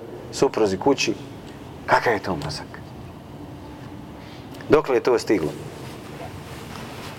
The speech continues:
Kaže Allahu poslanik, sallallahu alejhi ve sellem, kako stoji u hadisu od Enesa ibn Malika: „Iza stahallat ummeti sittan, fa alejhimu damar.” „Kad moj”, kaže, um-, ummet, kad se u mom ummetu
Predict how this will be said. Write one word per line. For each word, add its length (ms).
Kaže 260
Allahu 260
poslanik, 400
sallallahu 460
alejhi 120
ve 20
sellem, 200
kako 160
stoji 240
u 40
hadisu 340
od 60
Enesa 280
ibn 180
Malika: 440
„Iza 220
stahallat 520
ummeti 320
sittan, 480
fa 140
alejhimu 440
damar.” 360
„Kad 180
moj”, 180
kaže, 260
um-, 260
ummet, 500
kad 100
se 100
u 40
mom 180
ummetu 400